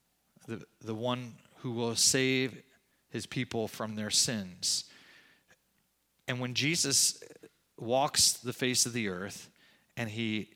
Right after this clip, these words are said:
shares his life with the disciples, and as he preaches and teaches, he continually emphasizes the need to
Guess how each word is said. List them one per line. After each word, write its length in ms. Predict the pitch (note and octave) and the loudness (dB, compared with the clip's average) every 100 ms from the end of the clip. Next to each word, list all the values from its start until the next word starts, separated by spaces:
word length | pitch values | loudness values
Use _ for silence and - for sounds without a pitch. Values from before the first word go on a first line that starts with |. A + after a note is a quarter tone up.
| - | 0
shares 440 | - C#3+ C#3 D3 | 4 4 4 2
his 200 | C3+ - | 2 0
life 640 | A#2+ B2 G2+ G#2+ - - - _ _ | 2 0 0 -4 -10 -14 -18 _ _
with 140 | A2+ A2+ | -10 -10
the 60 | G#2+ | -6
disciples, 1040 | G2+ - D3+ C#3 G2 G2 G#2 - - - - | 0 2 2 0 -8 -8 -4 0 0 -2 -8
and 100 | A2+ | -6
as 200 | A2 - | -2 -2
he 260 | B2 A2 G#2 | -2 -4 -6
preaches 640 | - D#3+ E3 - D3 C3 | -6 -4 -2 0 0 0
and 160 | A#2+ G#2 | -2 -6
teaches, 760 | - C3+ - F2 F2+ G#2 - - - - - | -6 -4 -4 -6 -2 0 0 -4 -18 -20 -20
he 100 | _ | _
continually 920 | A#2+ - - - D#3 D#3+ D#3+ D3+ C#3+ | -6 -4 -4 -6 -4 -2 -2 0 0
emphasizes 1160 | - B2 - A2+ G#2+ G#2 G2+ G2 G2 G2 G2 - - - - _ _ _ - _ _ _ - | -2 -4 0 0 0 0 -2 -2 -2 -2 -2 -2 -6 -20 -20 _ _ _ -20 _ _ _ -8
the 120 | A2+ | -6
need 500 | A2+ A#2+ B2 B2+ A#2+ | -4 -4 -4 -4 -8
to 320 | - A2+ D2 | -8 -6 -8